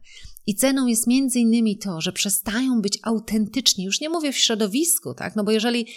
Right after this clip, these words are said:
nie wiesz, za czym ta osoba stoi, jakby co popiera, czego nie popiera, to trudniej ci jest uwierzyć w autentyczność tej osoby. Ale to jest ważniejsze dla ciebie.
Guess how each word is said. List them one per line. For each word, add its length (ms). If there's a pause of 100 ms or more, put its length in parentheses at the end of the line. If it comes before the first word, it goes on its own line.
(180)
nie 160
wiesz, 160
za 200
czym 180
ta 100
osoba 300
stoi, 360
jakby 180
co 140
popiera, 500
czego 220
nie 260
popiera, 640 (520)
to 100
trudniej 520
ci 200
jest 200
uwierzyć 380
w 40
autentyczność 580
tej 120
osoby. 520 (640)
Ale 180
to 100
jest 160
ważniejsze 560
dla 180
ciebie. 520